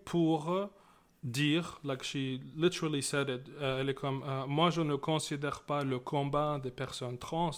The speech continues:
et des femmes trans comme part-, qui fait partie du féminisme, parce que moi, j'ai pas envie d'adhérer à l'image qu'un homme fait une meilleure femme qu'une femme.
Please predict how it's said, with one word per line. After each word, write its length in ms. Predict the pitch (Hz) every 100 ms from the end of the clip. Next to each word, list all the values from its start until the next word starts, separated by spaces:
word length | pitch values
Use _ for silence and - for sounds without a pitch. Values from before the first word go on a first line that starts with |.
| 123
et 80 | 123
des 140 | 120
femmes 300 | - 160 139
trans 300 | - 123 147 - - - - - - - _
comme 300 | 147 135 127
part-, 340 | - 131 - - - -
qui 160 | 135
fait 280 | 139 - 156
partie 360 | - 127 - 135
du 120 | 123
féminisme, 720 | - 123 123 160 214 131 120 - - - -
parce 160 | 139 -
que 120 | 135
moi, 220 | 151 175
j'ai 120 | 139
pas 140 | 131 156
envie 320 | 147 135 139
d'adhérer 500 | 135 131 135 143 143
à 100 | 123
l'image 640 | 120 123 127 160 160 127 117 - - - _
qu'un 280 | 151 143 135
homme 260 | 143 151
fait 200 | - 139
une 220 | 131 135 131
meilleure 360 | 151 143 -
femme 400 | - 135 139 143
qu'une 260 | - 135 127
femme. 280 | - 117